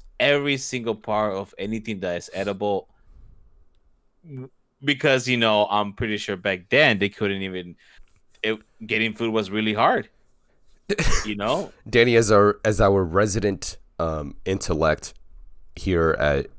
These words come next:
Speaker 2: Sunday Morning Tangents, how do you think they extracted milk from, from these, from the almonds back in the thirteen nineties, thirteenth century and beyond?
Speaker 1: It's not that hard, Jason. You put 'em in water, you let it soak them,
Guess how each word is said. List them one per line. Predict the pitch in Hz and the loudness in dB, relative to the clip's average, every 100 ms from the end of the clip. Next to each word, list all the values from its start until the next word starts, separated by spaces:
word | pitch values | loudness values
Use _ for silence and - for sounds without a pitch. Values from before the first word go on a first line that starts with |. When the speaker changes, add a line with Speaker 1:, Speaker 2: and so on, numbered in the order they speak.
| - - | -16 -14
Speaker 2:
Sunday | - 95 82 | -4 -2 0
Morning | 76 71 | 0 -2
Tangents, | 62 67 65 64 62 - - - - - - - - | -4 -4 -4 -6 -6 -12 -14 -20 -20 -20 -20 -20 -6
how | - 147 | 6 6
do | 196 | 6
you | 202 | -2
think | 170 - 98 - | -2 -2 -4 0
they | 92 | 0
extracted | 78 - - 85 90 - 82 | 0 -4 0 2 2 0 -6
milk | 69 69 71 67 - - - - _ _ _ _ - | -4 -2 0 -2 -6 -16 -20 -20 _ _ _ _ -14
from, | - 92 80 76 76 71 - _ _ _ | 0 2 4 2 0 -6 -12 _ _ _
from | - 87 80 | -2 0 0
these, | 69 78 67 - - - - | -4 -6 -8 -14 -18 -14 -8
from | - 87 | -4 0
the | 80 - | 0 0
almonds | 76 78 73 67 69 - | 0 0 -2 -6 -8 -2
back | 78 73 76 | 0 0 -2
in | 71 | -8
the | |
thirteen | - 71 76 - 73 69 | -8 -2 -2 -4 -8 -6
nineties, | 62 64 64 60 | -4 -6 -6 -6
thirteenth | 69 - 67 | -6 -6 -10
century | - 62 - 62 | -8 -10 -10 -12
and | 60 57 | -12 -12
beyond? | 58 60 57 - _ _ _ _ _ - | -14 -14 -16 -20 _ _ _ _ _ -10
Speaker 1:
It's | 110 120 | -10 -6
not | 151 | -4
that | 214 110 | -4 -4
hard, | 98 123 139 | -4 -6 -6
Jason. | 87 90 95 92 | -10 -10 -12 -10
You | 95 | -12
put | - 127 | -6 -6
'em | 135 | -6
in | 82 80 | -12 -8
water, | 87 123 90 92 104 _ _ _ _ _ _ | 0 0 2 -2 -4 _ _ _ _ _ _
you | 90 | -8
let | 92 123 | 0 2
it | 139 | 2
soak | - - 113 - | -2 -2 -2 -4
them, | - 82 95 | -10 -8 -10